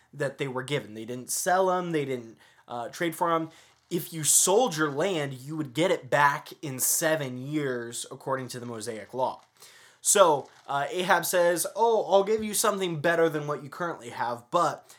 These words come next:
uh, Naboth here really says, "Okay, God has given me and, the, and my family this land, and I cannot give it up without going <laughs> against God's command."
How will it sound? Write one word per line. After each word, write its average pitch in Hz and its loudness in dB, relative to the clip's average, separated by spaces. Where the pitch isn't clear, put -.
uh, 113 -8
Naboth 147 0
here 135 -4
really 131 -4
says, 127 -6
"Okay, 131 -8
God 151 2
has 143 -4
given 135 -4
me 151 -4
and, 143 -4
the, 135 -8
and 131 -10
my 120 -4
family 143 -4
this 160 -2
land, 123 -4
and 131 -4
I 123 0
cannot 143 -4
give 131 -6
it 123 -6
up 151 0
without 117 -4
going 127 -6
<laughs> 127 -10
against 143 -6
God's 110 -4
command." 127 -10